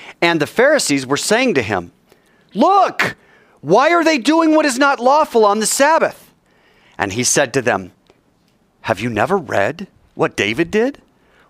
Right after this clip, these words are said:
when he was in need and hungry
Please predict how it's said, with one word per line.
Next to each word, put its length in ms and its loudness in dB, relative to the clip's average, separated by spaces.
when 140 0
he 160 -2
was 340 -4
in 220 -4
need 360 -4
and 500 -4
hungry 520 -2